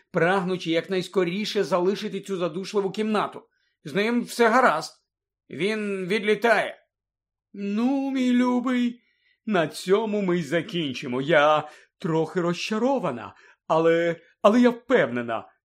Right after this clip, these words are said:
ти старався". Гаррі з полегшенням підвівся, взяв портфель і повернувся, аби йти, але тут за його спиною пролунав гучний низький голос. "Це станеться сьогодні!"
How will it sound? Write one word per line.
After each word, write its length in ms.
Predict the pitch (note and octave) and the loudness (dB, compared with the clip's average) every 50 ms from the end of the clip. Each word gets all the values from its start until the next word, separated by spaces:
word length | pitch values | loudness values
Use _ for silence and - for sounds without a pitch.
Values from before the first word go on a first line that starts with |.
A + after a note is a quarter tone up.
| _ | _
ти 220 | - - A#3 A#3 A#3 | -8 -6 -4 -4 -6
старався". 960 | - - - - B3 A3+ A3 A#3+ A#3+ A3+ G#3 E3 B2+ - - - - - - _ _ _ _ _ _ _ _ _ _ _ _ | -8 -12 -12 -10 -8 -8 -8 -8 -10 -10 -10 -10 -12 -12 -16 -18 -20 -20 -20 _ _ _ _ _ _ _ _ _ _ _ _
Гаррі 460 | C#3+ A#2+ A#2+ D3 D#3 D#3 D#3 D#3 D3+ | -12 -4 0 2 4 4 2 2 -2
з 60 | - - | -6 -6
полегшенням 640 | - E3 D3 C#3+ F#3 A#3 A#3 - A3 A3 G#3+ G3+ F3 | -4 -2 0 0 0 -2 -2 -4 -6 -4 -4 -4 -6
підвівся, 600 | - F#3+ D#3 D3 F3 G3+ F#3 - - F#3+ E3+ E3 - - - - _ - | -6 -8 -6 -6 -6 -6 -6 -4 -2 -2 -2 -2 -4 -10 -20 -20 _ -18
взяв 320 | C3+ B2 F3 G3+ F#3+ F3+ | -6 0 4 4 4 4
портфель 440 | - E3 C#3+ - - G#3+ A3 A3 A3+ - - | 2 -2 -6 -4 -2 0 0 0 0 -2 -2
і 120 | A#3+ A3+ | -2 -2
повернувся, 720 | - A3+ G#3+ E3+ F#3+ F3 E3+ F3+ G#3+ A3+ F3+ - G#3 F#3+ - | -2 -2 -2 0 0 0 0 -2 -2 -4 -4 -4 -2 -2 0
аби 240 | F3 F3 D#3 E3+ E3+ | 0 0 0 0 -2
йти, 320 | E3 - - A3 A#3 A#3 - | -2 -4 -4 -4 -4 -2 2
але 300 | E3+ E3 E3 D#3+ D#3 D3+ | 4 4 4 4 4 2
тут 460 | D3+ - - A#3+ B3 C4 B3+ - - _ _ _ _ _ _ _ _ _ _ | 0 0 2 2 2 2 0 -4 -10 _ _ _ _ _ _ _ _ _ _
за 240 | - C#3 A#2+ B2 D3+ | -20 -12 -6 -4 -4
його 400 | D3 C#3 C3+ C3 A2+ B2 C#3+ D#3 | -2 -2 -2 -2 -2 -2 -2 -2
спиною 640 | D#3 - - - D#3 D3 C#3 C3+ C#3+ D#3 D#3+ E3 E3 | -2 -4 -8 -8 -8 -6 -4 -4 -2 -2 -2 -2 -4
пролунав 680 | D#3+ - D#3+ D#3+ D#3 D3+ D3+ D#3 E3 E3+ E3 E3 - - _ _ _ _ _ | -2 -2 0 0 0 0 0 2 2 2 2 2 -2 -8 _ _ _ _ _
гучний 800 | - C3+ B2 A#2 D3 F3 E3 - - - D3 D#3 D#3 E3+ F3+ F#3+ F#3 | -12 -10 -4 0 2 2 2 0 -2 -4 -4 -2 0 0 0 -2 -2
низький 600 | F3 D#3 D#3 D3 - - - - D#3+ D#3 D#3+ D#3+ | -2 -4 -4 -6 -6 -10 -8 -6 -6 -4 -4 -4
голос. 800 | C3+ B2+ F3 G3+ F3+ D3+ C3 A#2+ A2 - - - - _ _ _ _ _ _ _ _ _ _ _ _ _ _ _ _ _ _ | -2 0 2 2 2 2 0 -4 -8 -10 -14 -18 -20 _ _ _ _ _ _ _ _ _ _ _ _ _ _ _ _ _ _
"Це 340 | - - - D#3+ C#3+ C#3+ C3+ | -18 -6 -2 0 2 2 2
станеться 840 | C3+ - - - D3 D3 D#3 D#3+ D#3 D3+ D3 D3 - - D#3+ D3 C#3+ | 0 -2 0 4 6 6 6 6 4 2 0 -2 -2 0 2 2 2
сьогодні!" 960 | C#3+ - E3+ D#3 C#3+ C3+ D3 F3 F#3 E3+ D3+ B2+ C3+ C3+ B2+ A2+ G#2+ G#2 G2 | 2 4 4 6 6 6 8 8 8 6 6 4 0 -2 -2 -2 -4 -6 -10